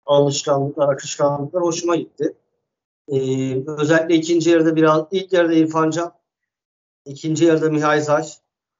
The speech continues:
e, öne çıkan oyunculardı. Osayi Samuel'i ilk maçta özetlerde birkaç pozisyonda dikkatimi çekmişti. Bu maçta da bence yine çok diriydi Osayi Samuel.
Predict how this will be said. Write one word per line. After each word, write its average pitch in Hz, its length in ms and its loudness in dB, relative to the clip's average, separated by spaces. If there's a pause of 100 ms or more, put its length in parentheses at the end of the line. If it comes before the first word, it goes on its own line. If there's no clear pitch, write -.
(680)
e, 131 80 -6
öne 143 460 0
çıkan 143 240 -2
oyunculardı. 143 520 0
Osayi 151 340 0
Samuel'i 160 640 2 (720)
ilk 160 220 -4
maçta 160 600 -2 (920)
özetlerde 160 880 2 (360)
birkaç 151 500 -6
pozisyonda 151 480 -4 (460)
dikkatimi 143 440 -4
çekmişti. 147 420 -6
Bu 143 60 -2
maçta 147 300 0
da 143 80 -2
bence 131 360 -4 (600)
yine 147 280 -2
çok 151 240 -2
diriydi 135 440 -2
Osayi 120 440 -4
Samuel. 117 400 -4